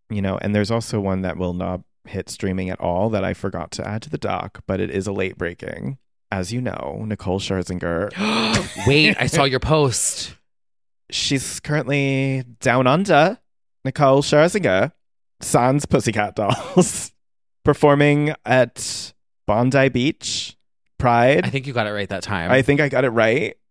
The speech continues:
Speaker 1: I was really intentional with my smart
Speaker 2: It's
Speaker 1: talkisms.
Speaker 2: Bondi, not Bondi,
Speaker 1: Bond-,
Speaker 2: right?
Speaker 1: yeah, Bondi.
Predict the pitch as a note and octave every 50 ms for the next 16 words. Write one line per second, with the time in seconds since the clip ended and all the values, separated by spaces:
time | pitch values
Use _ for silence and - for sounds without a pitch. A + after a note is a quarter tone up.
0 | _ _ _ A#2+ A#2+ B2+ C3 B2 C3 C3+ C3+ C#3+ B2+ B2+ A2+ - B2 A#2+ A#2+ -
1 | - C3 C3 C3 C#3+ C#3+ C3+ C3 A#2 - A#2+ A2+ A2 G#2+ - - G#2+ A2 - -
2 | C3+ A2 A2+ - C#3 C3+ C3+ C3+ C#3 C3+ C#3 C#3 B2 A#2+ A2 G2+ G2 G2 G#2 G2+
3 | - G#2+ - A#2 G#2+ G#2+ G#2 G#2 G#2 G2+ G#2+ G2+ F#2 E2+ A#2 A#2+ B2+ C3 C3+ C3+
4 | A2+ - - A#2+ G#2+ F#2+ F#2+ F#2+ F#2 - G#2 A#2+ A#2+ B2 A#2 A2+ F#2 G2 G2+ A#2
5 | C3+ C#3+ D3